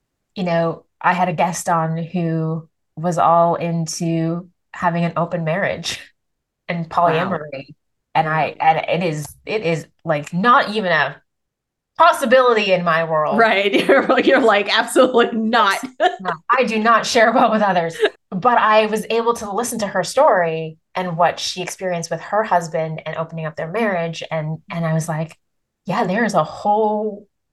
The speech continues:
Speaker 1: segment of society whom their definition of love and relation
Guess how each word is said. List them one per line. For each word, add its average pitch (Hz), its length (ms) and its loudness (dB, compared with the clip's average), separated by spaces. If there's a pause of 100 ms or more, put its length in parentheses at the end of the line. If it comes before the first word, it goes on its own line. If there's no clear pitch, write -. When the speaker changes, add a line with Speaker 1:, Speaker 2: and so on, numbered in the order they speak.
Speaker 1:
segment 202 580 0
of 175 80 -4
society 175 760 -6 (380)
whom 175 540 -6 (420)
their 185 300 0
definition 170 600 -2
of 151 120 -6
love 165 800 2 (200)
and 160 180 -4
relation 156 640 -6